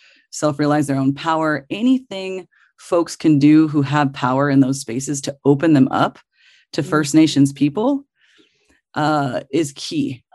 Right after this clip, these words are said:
Speaker 2: This has been incredible.
Speaker 1: <laughs>
Speaker 2: Should we get so much in there? Oh my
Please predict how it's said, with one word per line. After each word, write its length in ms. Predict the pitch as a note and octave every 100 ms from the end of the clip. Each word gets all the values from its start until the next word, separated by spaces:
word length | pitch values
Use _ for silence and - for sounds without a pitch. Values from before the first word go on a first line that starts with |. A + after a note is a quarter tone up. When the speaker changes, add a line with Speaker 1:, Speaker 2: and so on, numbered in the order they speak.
| -
Speaker 2:
This 180 | C4 F4
has 180 | F4+ D4
been 180 | D4 D#4+
incredible. 960 | D4 C#4 C#4+ E4 F4+ A#3+ G#3+ F#3+ F#3 A#3 G4
Speaker 1:
<laughs> 140 | -
Speaker 2:
Should 180 | B3+ C4
we 140 | B3 C#4
get 220 | A3+ G#3 - -
so 300 | C4+ D4 D4 - A#3
much 400 | B3 A#3+ D#3 G#3
in 140 | G#3
there? 280 | G#3+ G#3 F#3
Oh 120 | G3
my 240 | G3+ F#3